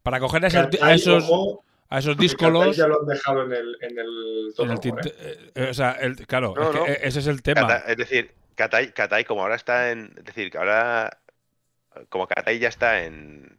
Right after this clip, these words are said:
Speaker 3: en Warhammer
Speaker 1: Total War.
Speaker 3: eh, Total War tres,
Speaker 2: Claro.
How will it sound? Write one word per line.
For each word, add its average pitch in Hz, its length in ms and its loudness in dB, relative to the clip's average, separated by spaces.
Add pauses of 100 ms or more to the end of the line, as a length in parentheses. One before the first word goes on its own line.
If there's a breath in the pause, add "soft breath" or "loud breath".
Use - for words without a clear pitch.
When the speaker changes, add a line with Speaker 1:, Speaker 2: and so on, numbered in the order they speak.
Speaker 3:
en 78 420 -12
Warhammer 98 960 0
Speaker 1:
Total 123 200 -2
War. 120 260 -4 (220)
Speaker 3:
eh, 82 300 -4
Total 101 220 0
War 98 200 2
tres, 110 400 0 (540 soft breath)
Speaker 2:
Claro. - 200 -6